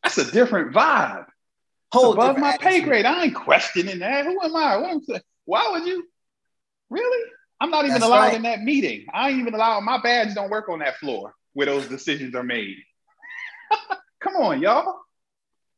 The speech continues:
Speaker 1: All right, we got, we gotta move on 'cause Sean
Speaker 2: Yeah, we gotta move
Speaker 1: got me
Speaker 2: on.
Speaker 1: ready to
Speaker 2: All
Speaker 1: have
Speaker 2: right.
Speaker 1: church. Come on. All right, so victim mentality, man. Let's, let's move on with, that's number five. We're moving on to number
Speaker 2: Okay,
Speaker 1: six.
Speaker 2: number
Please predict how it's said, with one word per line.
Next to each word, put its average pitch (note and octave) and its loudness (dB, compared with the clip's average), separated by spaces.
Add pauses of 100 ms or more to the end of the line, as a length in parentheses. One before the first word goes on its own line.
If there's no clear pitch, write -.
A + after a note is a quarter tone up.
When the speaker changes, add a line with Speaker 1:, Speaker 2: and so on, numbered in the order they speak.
(340)
Speaker 1:
All E3+ 0
right, A3+ 8
we A#3+ -2
got, F3+ 2
we A#3+ -2
gotta A3 6
move G3+ 0
on C3+ 0
'cause B2+ -8
Sean F#3 -2
Speaker 2:
Yeah, G#3 6
we G#3+ 0
gotta G3+ 0
move G3+ -4
Speaker 1:
got G3+ 2
me C#3+ -2
Speaker 2:
on. C3 -6
Speaker 1:
ready D3 0
to F#3 2
Speaker 2:
All E3+ 0
Speaker 1:
have C#3+ 2
Speaker 2:
right. - -12
Speaker 1:
church. B2 -8
Come F#3+ -8
on. B2 -12
All D#3 0
right, C#3+ 0
so F#3+ 2 (380)
victim F#3 -6
mentality, F3 -4
man. D#3+ -6
Let's, E3+ -6
let's D#3+ -6
move F3 -6
on D#3+ -6
with, D#3+ -6
that's F#3 -2
number E3 -4
five. F3 4
We're D#3+ -14
moving F3+ -10
on E3+ -8
to D#3 -12
number F3+ 0
Speaker 2:
Okay, G3 4
Speaker 1:
six. - -16
Speaker 2:
number A3 0